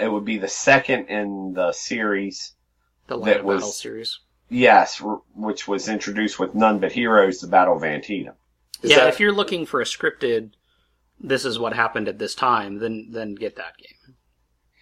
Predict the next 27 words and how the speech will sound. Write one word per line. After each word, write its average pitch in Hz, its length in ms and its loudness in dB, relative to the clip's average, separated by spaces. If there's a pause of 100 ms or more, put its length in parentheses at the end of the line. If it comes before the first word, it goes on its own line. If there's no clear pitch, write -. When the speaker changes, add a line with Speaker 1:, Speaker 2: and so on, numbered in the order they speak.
(160)
Speaker 2:
'Cause - 160 2
Speaker 3:
Uh, - 80 -2
and 170 240 -2
I, 165 120 0
Speaker 2:
this 123 120 0
Speaker 3:
I 160 80 -2
Speaker 2:
is 147 60 0
Speaker 3:
just - 160 -4
have, - 80 6
Speaker 2:
not. - 180 -6
Speaker 3:
I 139 80 6
have 170 140 8
a, 117 140 2 (200)
I 139 40 2
do 196 120 6
have 147 100 10
a - 60 4
question 135 360 6
because 117 280 -2
I'm 123 120 2
not 123 160 2
familiar 120 280 2
with 107 160 0
the, 107 140 2 (180)
the 107 80 2
rules 110 400 2
really. 101 260 4